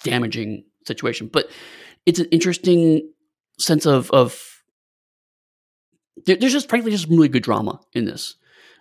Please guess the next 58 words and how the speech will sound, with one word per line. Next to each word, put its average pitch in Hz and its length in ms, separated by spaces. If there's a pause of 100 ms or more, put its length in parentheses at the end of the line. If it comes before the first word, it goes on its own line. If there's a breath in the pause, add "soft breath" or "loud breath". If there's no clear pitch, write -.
(140)
Uh, 110 220
uh, 113 120
there's 123 240
some 147 120
good 156 200
fights. - 420 (480)
Uh, 110 180 (340)
some 143 260
of 147 140
it 156 120
is 143 120
against 139 240
inanimate 110 320
objects, 120 500
or, 107 400 (320)
uh, - 60 (500)
which, 147 240
you 151 120
know, 123 120
is - 80
great. - 160
But 220 80
I 220 40
mean, 208 120
like, 208 140
you 196 60
know, 202 100
his, 156 280 (280)
the 180 80
scene 196 160
with 226 60
the 220 40
controller, 202 380
it's 147 180
like, 135 160
it's - 380 (1300 soft breath)
the, 180 180 (440)
they, 208 160
they, 226 180
they 214 320
do 269 120
a - 20
good 214 100
job 180 160
of 151 140
ramping 135 300
up. 120 120
Like, 110 240
okay, 113 160
this 117 240
is, - 480 (180)
you 131 60
know, 107 100
Tony's 120 300
getting - 240
upset - 240
about - 220
the, - 160